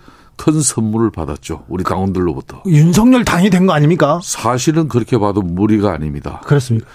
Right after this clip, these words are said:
Speaker 1: 그러니까 오늘 이 전당대회 결-, 결과는, 아, 윤석열 대통령과 호흡과 코드를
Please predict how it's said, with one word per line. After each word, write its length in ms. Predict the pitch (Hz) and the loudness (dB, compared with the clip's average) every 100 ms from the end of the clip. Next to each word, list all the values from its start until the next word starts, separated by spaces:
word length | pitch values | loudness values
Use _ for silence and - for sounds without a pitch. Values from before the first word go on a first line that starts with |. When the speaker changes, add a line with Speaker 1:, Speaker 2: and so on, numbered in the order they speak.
| - - | -20 -4
Speaker 1:
그러니까 240 | 127 139 | 0 2
오늘 360 | 123 127 147 143 | 2 2 2 2
이 120 | 135 | 2
전당대회 540 | 123 113 123 113 120 104 | 2 0 2 2 2 2
결-, 140 | 107 - | -2 -2
결과는, 600 | 113 110 113 95 107 98 _ _ _ - - _ | -2 2 2 0 -2 -6 _ _ _ -20 -20 _
아, 220 | 95 95 90 | -4 -2 -2
윤석열 640 | 104 117 107 117 113 104 | 0 0 0 0 0 -2
대통령과 1000 | - - - 95 85 80 90 95 90 95 _ _ | -6 -10 -8 -6 -6 -6 -6 -6 -8 -14 _ _
호흡과 640 | - 170 151 - - 90 - | 0 2 2 -2 -6 -6 -6
코드를 540 | - - 156 139 131 | -6 -2 0 2 0